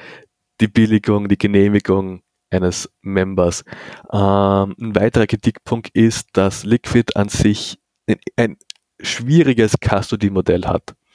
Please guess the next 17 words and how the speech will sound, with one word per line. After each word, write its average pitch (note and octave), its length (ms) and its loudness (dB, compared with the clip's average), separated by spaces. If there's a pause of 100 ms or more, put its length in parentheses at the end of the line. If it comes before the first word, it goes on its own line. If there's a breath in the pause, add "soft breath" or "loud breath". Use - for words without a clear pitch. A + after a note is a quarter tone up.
(380 loud breath)
Wenn A#2+ 280 -2
du A2+ 440 4 (240)
einen G2 260 0
Peg-In G2 420 0
machst E2+ 420 -2 (120)
zu - 160 -2
Liquid, G#2 460 0 (200)
schickst - 440 -2
du - 120 4
effektiv A#2+ 680 0 (260)
deine G2 240 0
Bitcoin B2+ 580 -2 (280)
an G#2+ 140 -6
einen G#2+ 220 2
Multisig A2 720 0 (500 soft breath)
von F#2+ 380 -2
den F2+ 680 2